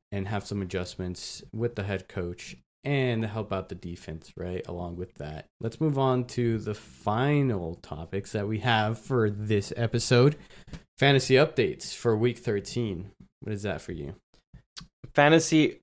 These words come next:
Speaker 2: pickups for week thirteen. We'll start off with Jayden Reed, the wide receiver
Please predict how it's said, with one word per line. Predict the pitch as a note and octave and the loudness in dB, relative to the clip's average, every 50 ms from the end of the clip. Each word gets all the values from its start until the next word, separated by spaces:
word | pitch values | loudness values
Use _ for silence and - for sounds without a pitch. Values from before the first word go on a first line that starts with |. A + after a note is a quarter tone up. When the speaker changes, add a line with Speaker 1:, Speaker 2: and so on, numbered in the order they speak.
| - - | -8 0
Speaker 2:
pickups | D3 C#3 C3+ - A#2+ A2+ - - | 0 0 2 4 2 2 2 0
for | - - A#2+ A2+ | 0 2 2 2
week | G#2 G#2+ B2+ C#3+ C#3 C#3+ | 4 4 4 4 4 4
thirteen. | - - D3 C3+ B2 B2+ - - - C3 A#2+ A2+ A2 G#2+ G#2+ G#2 | 0 2 2 2 2 0 -8 -4 0 0 2 2 2 0 0 -2
We'll | A2 A#2+ | -2 -2
start | A#2+ - - D#3 D#3 | -2 4 8 8 10
off | D#3+ D#3+ D#3 - D#3+ | 10 10 8 8 4
with | C#3 A2+ G#2 | 4 4 4
Jayden | - B2 A#2+ C3 C3+ C#3 C#3+ C3+ A#2 | 2 4 6 6 6 6 4 4 2
Reed, | A2+ A#2 A#2 A#2 G#2 G#2 | 2 2 2 2 2 2
the | A2 G#2+ | 2 4
wide | G#2+ A#2+ B2 B2 | 6 6 6 6
receiver | B2+ B2 B2 - C3 B2+ A2+ A#2+ B2+ B2+ B2+ A#2+ - - | 2 0 -2 0 0 2 2 4 4 4 4 4 2 -2